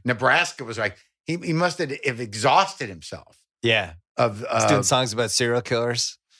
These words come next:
Speaker 1: Right. But, like, but there's no layers of sound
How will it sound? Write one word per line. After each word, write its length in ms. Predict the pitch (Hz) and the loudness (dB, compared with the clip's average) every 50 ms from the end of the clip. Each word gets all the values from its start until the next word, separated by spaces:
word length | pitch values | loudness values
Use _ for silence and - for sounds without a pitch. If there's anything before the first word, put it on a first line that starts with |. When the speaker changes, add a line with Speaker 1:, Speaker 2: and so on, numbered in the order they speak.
| _ _ | _ _
Speaker 1:
Right. 420 | - 113 127 151 196 196 - - - | 0 4 4 4 4 2 0 -4 -6
But, 140 | 131 135 139 | -6 -2 0
like, 240 | 143 143 135 - | 0 0 0 0
but 180 | - 151 139 127 | 0 0 0 2
there's 240 | 147 156 147 143 147 | 0 0 0 0 -2
no 300 | 170 175 185 196 185 180 | -4 0 2 2 2 2
layers 600 | 170 165 170 170 170 175 170 165 160 151 127 135 | 0 0 2 2 2 2 0 -2 -4 -6 -8 -10
of 100 | 127 117 | -14 -16
sound 800 | - - - - 143 147 170 185 175 165 151 151 151 151 147 | -16 -16 -12 -10 -6 -6 -4 -4 -2 -2 -2 -2 -4 -6 -10